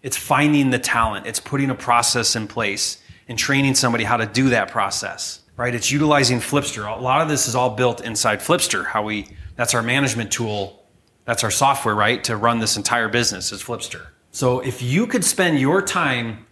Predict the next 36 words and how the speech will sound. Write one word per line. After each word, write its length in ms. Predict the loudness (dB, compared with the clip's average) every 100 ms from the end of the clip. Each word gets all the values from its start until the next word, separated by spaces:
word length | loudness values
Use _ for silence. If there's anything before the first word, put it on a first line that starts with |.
| _ _ -10
focusing 460 | -4 -4 -2 0
on 140 | 0 0
the 60 |
business 400 | 2 4 4 2
development 540 | 2 2 4 2 0 0
side, 440 | 2 2 0 -6 -12 _ _ _ _ _ _
people 260 | -10 -6 -4
and 80 |
technology, 800 | -2 -2 0 0 -2 -4 -8 -12 _
and 80 | -8
that's 200 | -6 -4
the 60 | -4
majority 580 | -6 -4 0 2 2 2
of 60 |
your 120 | 0
time, 520 | 0 0 0 -2 -6 -12 _
only 200 | -6 -4
ten 200 | 0 0
percent 320 | 0 0 0 2
of 60 |
your 80 | 0
time 260 | 0 2 2
is 140 | 0
actual 460 | 2 2 2 0 -2
tactical 540 | 0 -2 -2 -6 -6
type 260 | -4 -4 -4
things, 560 | -6 -4 -4 -8 -10 _ _ -4
how 140 | -4
quickly 340 | 2 0 4 2
do 80 |
you 60 | 2
think 180 | 0 0
you'd 140 | 2
build 180 | 2 2
this 140 | -2
business? 600 | -2 -2 0 0 0 -4